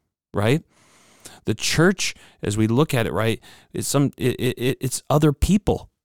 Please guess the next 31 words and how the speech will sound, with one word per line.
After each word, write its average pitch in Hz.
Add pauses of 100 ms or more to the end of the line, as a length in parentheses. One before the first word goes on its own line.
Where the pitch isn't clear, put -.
(420)
The 131
person 175
in 131
the 123
pew 160
right 110
next 147
to -
you, 85
the, 101 (200)
the 131
person 160
that 127
you 120
talk 156
to, 98 (360)
um, 107
after 135
the 127
Sunday 131
evening 113
service, 123 (280)
the 120
person 156
you 135
sit -
next 156
to 110
at 107
Sunday 135
school, 85